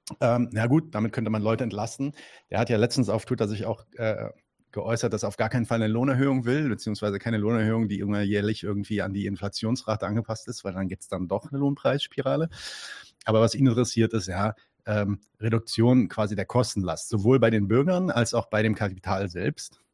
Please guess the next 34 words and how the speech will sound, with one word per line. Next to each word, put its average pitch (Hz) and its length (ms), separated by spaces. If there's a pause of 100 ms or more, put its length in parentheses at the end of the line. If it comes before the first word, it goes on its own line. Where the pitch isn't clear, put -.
Also 90 340
er 85 200
ist - 120
auch - 140
gar 90 160
nicht 101 180
für 101 140
eine 98 160
höhere 101 260
Steuer 92 320
für 98 200
Reiche 85 260
oder 131 160
sowas. 139 320
Das - 180
macht 90 220
überhaupt 82 260
gar 92 120
keinen 92 200
Sinn, 104 200
weil 113 100
der 101 100
Staat 110 280
kann 104 120
ja 110 100
dieses 104 260
Geld 98 180
einfach 90 320
produzieren. 87 460
Das 76 160
ist - 100
ja 85 60
die 78 180
Idee. 82 260